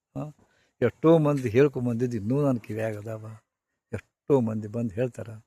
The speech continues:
"ಗುರೂಜಿ, ನಮ್ಮ ತಮಗೆ ಹಂಗೆ ಮಾಡಿದೆ, ನನ್ನ ತಂಗಿ ಹಿಂಗೆ ಮಾಡಿದೆ, ನಮ್ಮ ಅಕ್ಕಗೆ ಮದುವೆ ಮಾಡಿಕೊಟ್ಟೆ, ಅವ್ರ ಗಂಡನಿಗೆ ನೌಕರಿ ಹಚ್ಕೊಟ್ಟೆ, ಮನೆ ಕಟ್ಟಿಕೊಟ್ಟೆ, ಬಿಸ್ನೆಸ್ ಹಚ್ಕೊಟ್ಟೆ, ಅವಾಗೆಲ್ಲ ಸರಿ ಇತ್ತು, ಈಗ ನಮ್ಮ ಬ-, ನಮ್ದು ಸರಿ ಇಲ್ಲ,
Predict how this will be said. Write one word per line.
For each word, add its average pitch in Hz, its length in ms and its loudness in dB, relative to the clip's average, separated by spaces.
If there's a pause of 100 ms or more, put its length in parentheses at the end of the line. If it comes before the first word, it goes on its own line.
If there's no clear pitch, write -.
(600)
"ಗುರೂಜಿ, 120 540 -2
ನಮ್ಮ 120 160 -4
ತಮಗೆ 110 300 -8
ಹಂಗೆ 127 260 -6
ಮಾಡಿದೆ, 107 480 -12 (640)
ನನ್ನ 120 200 4
ತಂಗಿ 123 300 2
ಹಿಂಗೆ 135 240 0
ಮಾಡಿದೆ, 107 360 -8
ನಮ್ಮ 113 220 -4
ಅಕ್ಕಗೆ 135 260 -2
ಮದುವೆ 123 340 4
ಮಾಡಿಕೊಟ್ಟೆ, 113 720 -4
ಅವ್ರ 110 200 -4
ಗಂಡನಿಗೆ 120 420 -2
ನೌಕರಿ 123 320 0
ಹಚ್ಕೊಟ್ಟೆ, 110 720 -8 (400)
ಮನೆ 139 200 6
ಕಟ್ಟಿಕೊಟ್ಟೆ, 113 640 -4
ಬಿಸ್ನೆಸ್ 120 380 0
ಹಚ್ಕೊಟ್ಟೆ, 110 640 -8 (480)
ಅವಾಗೆಲ್ಲ 135 320 6
ಸರಿ 131 320 4
ಇತ್ತು, 117 280 -2
ಈಗ 123 180 -2
ನಮ್ಮ 120 220 -2
ಬ-, 113 300 -4
ನಮ್ದು 113 280 -6
ಸರಿ 131 280 0
ಇಲ್ಲ, 113 180 -2